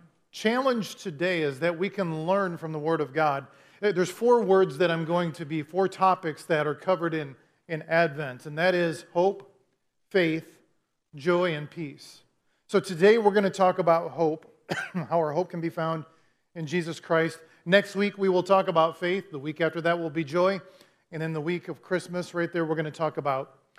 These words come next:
peace and, and the great peace that God gives us. So, um, <clears throat> I want you to just prepare your hearts. We're gonna take a look in a couple different scriptures today. And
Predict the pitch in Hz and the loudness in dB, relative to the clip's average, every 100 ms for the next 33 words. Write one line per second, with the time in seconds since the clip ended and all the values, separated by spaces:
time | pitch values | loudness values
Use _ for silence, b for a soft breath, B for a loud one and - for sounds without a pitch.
0 | b b _ - 180 123 - 156 147 180 | b b _ -6 -6 -6 -10 -10 -10 -12
1 | 143 139 180 185 180 165 170 156 160 143 | -12 -2 -2 0 -4 -2 -2 2 2 2
2 | 170 156 143 131 - 175 170 - b b | -2 -2 -4 -6 2 2 2 -4 b b
3 | b b b 160 165 175 226 - 117 117 | b b b 2 2 -2 -12 -20 -20 -20
4 | _ _ _ _ _ _ 170 208 269 202 | _ _ _ _ _ _ 0 2 4 2
5 | 180 208 - 170 - 185 185 165 135 139 | 0 -2 -4 -12 -2 0 2 0 -2 -4
6 | 131 190 247 - 220 196 180 180 175 160 | -4 0 0 2 2 2 4 2 0 2
7 | 185 190 175 170 180 - b b b - | 2 2 0 0 -2 -8 b b b -2
8 | 202 175 185 175 - 202 165 143 147 147 | 2 2 0 -6 -4 0 2 2 -2 -12
9 | _ _ _ _ _ _ 190 185 185 | _ _ _ _ _ _ 0 0 0